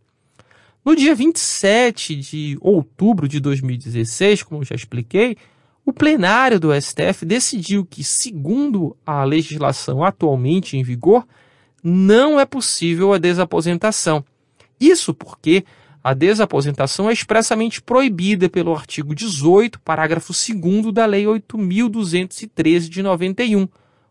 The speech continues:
que que diz esse dispositivo? O aposentado pelo regime geral de previdência social, que permanecer em atividade sujeita a esse regime, né?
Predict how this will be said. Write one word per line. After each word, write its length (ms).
que 80
que 140
diz 320
esse 220
dispositivo? 840
O 120
aposentado 960
pelo 200
regime 460
geral 640
de 80
previdência 640
social, 640
que 140
permanecer 1600
em 180
atividade 680
sujeita 540
a 40
esse 200
regime, 560
né? 200